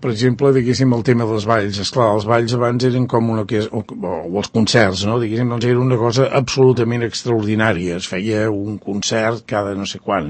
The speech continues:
no? I tot plegat. I en canvi ara no, això és una cosa que pot ser que tu puguis anar-hi qualsevol dissabte, qualsevol diumenge, i que no, no, no, no, no. A veure, en el moment en què es van inventar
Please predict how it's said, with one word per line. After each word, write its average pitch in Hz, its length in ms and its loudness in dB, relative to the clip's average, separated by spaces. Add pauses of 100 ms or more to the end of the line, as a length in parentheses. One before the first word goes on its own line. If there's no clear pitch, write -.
no? 120 160 -6
I 117 80 -6
tot 98 220 -6
plegat. 92 260 -4 (300)
I 120 100 -6
en 120 80 -4
canvi 127 320 4
ara 120 220 2
no, 113 260 -4
això 92 320 -6
és 92 100 -6
una 113 220 -4
cosa 110 380 -2
que 113 180 -6
pot 104 240 -6
ser 110 220 -2
que 123 400 -4
tu 110 180 -4
puguis 110 400 -2
anar-hi 107 380 0
qualsevol 101 420 -4
dissabte, 110 560 -2
qualsevol 92 400 -4
diumenge, 98 540 -4 (220)
i 92 180 -10
que - 100 -14
no, 87 240 -10
no, 87 240 -10 (800)
no, 113 280 -12
no, 92 200 -8
no. 87 180 -8 (340)
A 104 160 -8
veure, 101 280 2 (180)
en 104 180 -2
el 101 80 0
moment 107 240 -2
en 113 80 -2
què 107 80 0
es 98 80 -2
van 107 160 0
inventar 104 320 -2